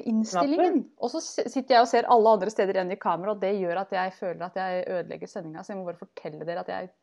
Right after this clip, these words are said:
Speaker 1: prøver ikke å være kjip. Jeg prøver å finne en innstilling inne
Speaker 2: Mm.
Speaker 1: i eCam, og den finner jeg ikke akkurat nå. Men i hvert fall så er det
Speaker 2: Mm.
Speaker 1: mange som sier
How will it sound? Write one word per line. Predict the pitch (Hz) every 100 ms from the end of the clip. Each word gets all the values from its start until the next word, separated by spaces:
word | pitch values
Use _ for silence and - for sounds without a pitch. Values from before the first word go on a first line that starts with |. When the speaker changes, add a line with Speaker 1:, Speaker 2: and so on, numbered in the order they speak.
| _ _
Speaker 1:
prøver | 226 185 165 196
ikke | -
å | 165
være | 165
kjip. | - 180 -
Jeg | - 196
prøver | 202 170
å | 185
finne | 202 175 175
en |
innstilling | 170 165 - 175 202 220 _ _ _ -
inne | 233 165 190
Speaker 2:
Mm. | 180
Speaker 1:
i | 160 170
eCam, | 156 165 170 -
og | 165
den | 170 - _ _
finner | - - 160 139
jeg | 156
ikke | -
akkurat | - - -
nå. | 170 190 _ _ _ -
Men | 254
i | 269
hvert | 214 -
fall | - 320 254 - _ _ _ -
så | - 269
er | 190
det | -
Speaker 2:
Mm. |
Speaker 1:
mange | 277 175 165
som | 254
sier | 320